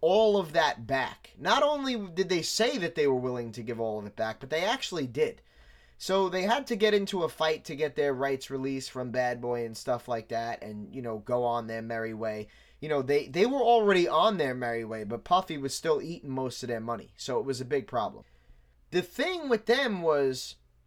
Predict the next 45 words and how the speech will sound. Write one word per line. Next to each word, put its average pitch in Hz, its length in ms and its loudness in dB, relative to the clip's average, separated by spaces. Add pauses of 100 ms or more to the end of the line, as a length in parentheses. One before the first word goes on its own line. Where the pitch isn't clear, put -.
(480)
they 254 200 4
got 226 360 2
to 190 180 2
a 143 60 2
point 247 460 -4
where 151 240 4
they 185 200 2
didn't 185 280 -6
even 147 340 -6
give 233 260 2
a 143 80 -6
fuck. - 440 -14
They 180 140 -2
were 277 140 -6
just 175 260 -6
like, 135 220 0
"Yo, 180 200 4
get 143 260 2
us 214 220 0
off 170 240 0
the 143 100 -4
label. 127 540 -4 (500)
We 147 160 -4
don't 190 280 0
need 170 320 -4
the 156 80 -4
money. 120 420 -6
We 120 160 -6
don't 175 260 -4
need 151 280 -10
the 131 80 -2
fame. 120 500 -8
We 139 100 -4
don't 156 240 -4
need 147 260 -8
the 131 60 -2
commercial 123 600 -8
mainstream 117 600 -10
success. 113 580 -8
We 127 120 -4
don't 135 220 -2
want 110 280 -6
none 113 220 -6
of 80 100 -16
it. - 120 -20